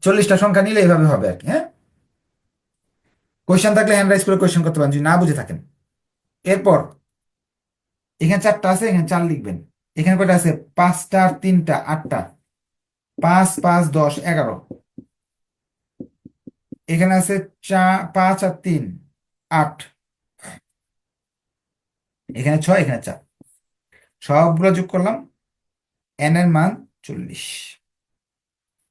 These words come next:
শেষ, ফ্রিকোয়েন্সি ডিস্ট্রিবিউশন কমপ্লিট। বুঝতে পারলে ওকে লেখেন, না বুঝতে পারলে কমেন্টেও বলতে পারেন, হ্যান্ড রাইজ করে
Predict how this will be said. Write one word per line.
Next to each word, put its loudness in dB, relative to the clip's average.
শেষ, 0
ফ্রিকোয়েন্সি 0
ডিস্ট্রিবিউশন 0
কমপ্লিট। -2
বুঝতে -2
পারলে 4
ওকে 2
লেখেন, 2
না 2
বুঝতে -2
পারলে -2
কমেন্টেও 0
বলতে 0
পারেন, -2
হ্যান্ড 0
রাইজ 0
করে -6